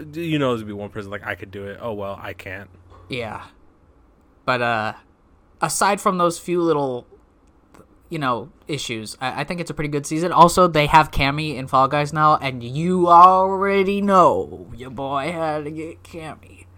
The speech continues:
Speaker 2: I got Akuma
Speaker 1: There is?
Speaker 2: too 'cause I wanted the nameplate. <laughs>
Speaker 1: I didn't realize they had a Cammy in it.
Speaker 2: Yeah, there's Cammy, Akuma, and Ryu, and then there's a, a Ryu emote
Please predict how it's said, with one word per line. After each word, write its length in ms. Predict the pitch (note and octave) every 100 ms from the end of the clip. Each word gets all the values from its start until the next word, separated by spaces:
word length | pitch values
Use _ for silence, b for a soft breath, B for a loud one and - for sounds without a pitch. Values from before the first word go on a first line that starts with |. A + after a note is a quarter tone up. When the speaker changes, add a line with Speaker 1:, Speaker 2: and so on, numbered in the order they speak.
| b b -
Speaker 2:
I 100 | D#3
got 180 | F#3 F3+
Akuma 260 | C#3 -
Speaker 1:
There 100 | G3+
is? 60 | E4+
Speaker 2:
too 140 | F3+
'cause 200 | C#3+ E3
I 60 | D#3
wanted 320 | D#3 D#3+ D3+
the 60 | C#3
nameplate. 580 | C3+ C3+ C3 - G#2+ - -
<laughs> 80 |
Speaker 1:
I 320 | - - - - -
didn't 260 | D3 D#3 A#2+
realize 320 | C#3+ C#3+ A2
they 100 | A#2
had 120 | A#2
a 60 | A#2
Cammy 320 | - C3+ A#2
in 120 | G#2+
it. 180 | G#2+ G#2+ - - -
Speaker 2:
Yeah, 180 | D3+ C3+
there's 220 | C3 B2+
Cammy, 460 | - D#3 D3+ D#3 D3+
Akuma, 540 | B2+ - C#3 C#3 C3 B2
and 240 | A#2+ A#2
Ryu, 420 | B2+ C3 C3+ C3+ C#3+
and 160 | C3 B2
then 160 | A#2+
there's 240 | A#2+ A#2 A#2+
a, 460 | A2+ A2 G#2+ G2+ _ _
a 120 | C3 A#2
Ryu 360 | B2+ C3 B2
emote 460 | B2 B2+ A#2 G#2